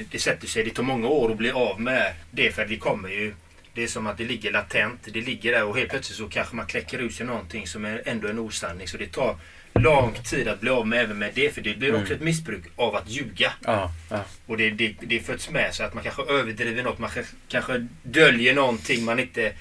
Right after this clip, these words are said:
Speaker 1: man inte riktigt äger.
Speaker 2: Mm.
Speaker 1: Och det är som du, vi pratar om där,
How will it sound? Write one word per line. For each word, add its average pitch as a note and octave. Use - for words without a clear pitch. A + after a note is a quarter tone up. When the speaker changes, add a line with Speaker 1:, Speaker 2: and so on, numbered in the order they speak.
Speaker 1:
man -
inte C3
riktigt -
äger. A2+
Speaker 2:
Mm. A2+
Speaker 1:
Och A2
det C3
är C3
som A#2+
du, A#2+
vi A#2+
pratar A#2
om A2
där, A2